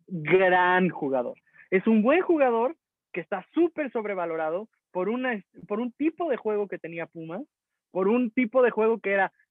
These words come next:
"Aviéntala adelante, que la retenga Carlos González y a ver qué", pero si un poquito Dineno se contagia, y creo que está contagiado de lo que viene Pumas, va a fallar esas como el cabezazo del que están hablando.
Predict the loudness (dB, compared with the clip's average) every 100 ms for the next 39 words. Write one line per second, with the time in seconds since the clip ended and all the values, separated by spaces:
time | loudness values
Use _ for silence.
0 | _ -8 -4 -2 -2 0 0 0 -2 -4
1 | -6 -10 -8 -8 -8 -8 -6 -6 -6 -6
2 | -8 -10 -10 -8 -6 -6 -6 -2 -2 -2
3 | -6 -6 -8 _ _ _ _ -2 -2 -2
4 | -6 -10 _ _ _ _ _ _ -6 -4
5 | -4 -10 -10 -10 -8 -10 -10 _ _ _
6 | _ _ -10 -4 -2 -2 -4 -10 -10 -6
7 | -4 -2 -2 -2 _ -6 -2 0 0 -2
8 | -4 -4 -6 -2 0 -2 -2 -6 -6 -6
9 | -6 -6 _ _ -4 0 0 0 -2 -4
10 | -6 -8 -8 -6 -6 -6 -4 -6 -6 -6
11 | -6 -6 -4 -4 -6 -8